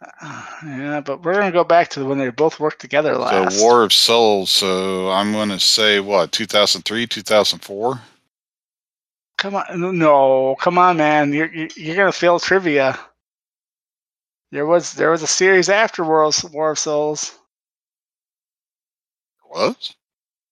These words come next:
Speaker 2: Oh, oh,
Speaker 1: You, you,
Speaker 2: duh,
Speaker 1: you,
Speaker 2: duh. <clears throat>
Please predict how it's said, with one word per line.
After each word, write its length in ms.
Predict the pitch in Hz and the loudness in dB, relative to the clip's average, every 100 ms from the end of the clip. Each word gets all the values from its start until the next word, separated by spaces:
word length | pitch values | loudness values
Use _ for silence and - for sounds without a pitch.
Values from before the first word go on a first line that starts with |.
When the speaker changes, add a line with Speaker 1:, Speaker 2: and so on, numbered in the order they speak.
| _ - | _ 2
Speaker 2:
Oh, 500 | 240 277 277 226 190 | 6 8 8 8 6
oh, 300 | 202 226 160 | 6 6 6
Speaker 1:
You, 140 | 139 139 | 2 -2
you, 40 | |
Speaker 2:
duh, 680 | 151 139 131 139 147 151 156 | 2 4 6 6 6 6 2
Speaker 1:
you, 60 | 127 | -2
Speaker 2:
duh. 460 | - 98 98 104 135 - _ | -2 0 2 0 -2 -4 _
<clears throat> 140 | - | -4